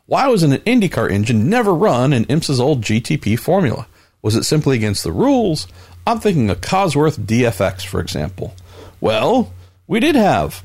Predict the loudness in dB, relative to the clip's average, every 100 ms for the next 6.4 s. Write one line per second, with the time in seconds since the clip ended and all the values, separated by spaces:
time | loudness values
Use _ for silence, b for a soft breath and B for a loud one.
0 | -6 -2 0 0 0 0 0 -4 -4 -2
1 | -2 -2 -2 -2 -2 -8 -8 -6 -6 -6
2 | -6 -8 -10 -16 -20 _ _ _ _ _
3 | -6 -2 0 0 0 -2 _ _ _ -6
4 | -4 -2 -4 -4 -4 -2 -2 -2 0 0
5 | 2 0 _ b b b -6 -2 0 0
6 | -2 -2 -2 -2